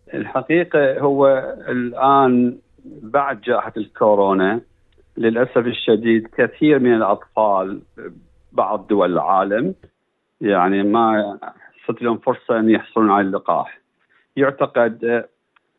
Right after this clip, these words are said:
ستين مليون طفل أو شخص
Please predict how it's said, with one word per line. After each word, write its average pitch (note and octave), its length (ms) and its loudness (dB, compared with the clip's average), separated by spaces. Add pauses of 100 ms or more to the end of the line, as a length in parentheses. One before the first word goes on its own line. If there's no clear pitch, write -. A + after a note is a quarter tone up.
(100)
ستين B2 540 2
مليون A#2+ 520 2
طفل G#2+ 520 -2
أو F#2+ 240 0
شخص - 340 -2